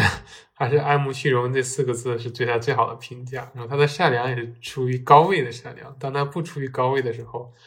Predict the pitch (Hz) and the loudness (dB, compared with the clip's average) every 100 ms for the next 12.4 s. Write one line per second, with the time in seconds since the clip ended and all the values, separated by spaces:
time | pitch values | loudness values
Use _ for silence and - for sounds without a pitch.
0 | - - _ 120 117 117 113 117 113 113 | -20 -20 _ -10 -6 -6 -6 -8 -8 -4
1 | 131 117 117 - - 131 151 - 127 131 | -2 -2 -4 -10 -16 -16 -20 -12 -10 -10
2 | 127 - - _ _ _ - 143 143 147 | -12 -20 -20 _ _ _ -10 -6 -2 0
3 | 147 147 139 131 127 147 143 131 135 160 | 2 0 0 -2 0 0 2 0 0 2
4 | 127 117 117 - _ _ _ - 135 131 | 0 -2 -6 -16 _ _ _ -10 -4 0
5 | 139 131 131 127 135 127 117 135 123 120 | 0 0 -4 -2 0 0 0 -6 -8 -10
6 | 113 117 117 - - - - - 127 139 | -10 -8 -8 -10 -14 -16 -12 -6 -2 0
7 | 143 127 135 131 - - - - _ - | 0 -2 -4 -6 -6 -6 -8 -14 _ -10
8 | 135 - - 131 131 123 127 123 127 123 | -10 -10 -12 -6 -4 -2 -2 -2 -4 -2
9 | 139 143 - - - - - - _ - | 2 2 0 -12 -14 -16 -20 -20 _ -4
10 | 143 131 127 143 131 123 - 123 127 135 | -2 0 -2 -4 -2 -2 -4 -2 0 -2
11 | 127 127 120 135 131 123 - - 131 127 | -4 -8 -10 -8 -6 -6 -8 -10 -8 -8
12 | 123 127 131 | -8 -10 -10